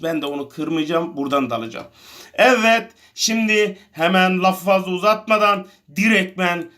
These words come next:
savaşa giriyoruz ve saldır diyoruz. Bakıyorum kalemde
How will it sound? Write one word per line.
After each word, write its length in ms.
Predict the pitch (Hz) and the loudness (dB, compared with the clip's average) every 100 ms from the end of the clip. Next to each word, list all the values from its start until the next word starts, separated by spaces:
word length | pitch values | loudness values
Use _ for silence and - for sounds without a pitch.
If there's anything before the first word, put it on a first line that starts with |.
| _ | _
savaşa 800 | - - 123 127 127 147 147 - _ _ _ | -20 -16 -14 -12 -12 -12 -12 -16 _ _ _
giriyoruz 880 | 139 180 202 202 196 196 190 190 - _ _ - | -2 2 6 6 6 4 2 0 -12 _ _ -2
ve 400 | 156 170 170 170 _ _ _ | 4 4 4 -2 _ _ _
saldır 840 | _ - - 247 262 247 262 247 190 | _ -10 2 4 4 4 2 0 0
diyoruz. 540 | 202 196 196 190 - _ _ _ | -2 -2 -2 -6 -10 _ _ _
Bakıyorum 680 | 156 254 262 254 247 240 220 | 0 2 2 4 4 4 0
kalemde 680 | 226 233 233 226 220 214 196 | 2 2 2 0 2 2 0